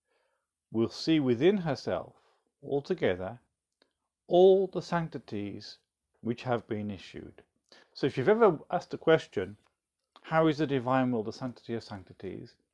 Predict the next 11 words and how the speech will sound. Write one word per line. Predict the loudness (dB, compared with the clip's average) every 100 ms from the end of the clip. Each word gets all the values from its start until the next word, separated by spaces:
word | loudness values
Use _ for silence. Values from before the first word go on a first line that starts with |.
| -20 _ _ -14
And | -6
how | 0 0
can | -2 -2
I | -2 -2
possess | -8 -6 -6 -4
within | -6 -4 -4
myself | -4 -6 -6 -8 -8 -14 _ _ _ _ _ _
all | 4 8 8
the | 6
other | 0
sanctities? | -2 -6 -6 -18 -16 -12 -12 -14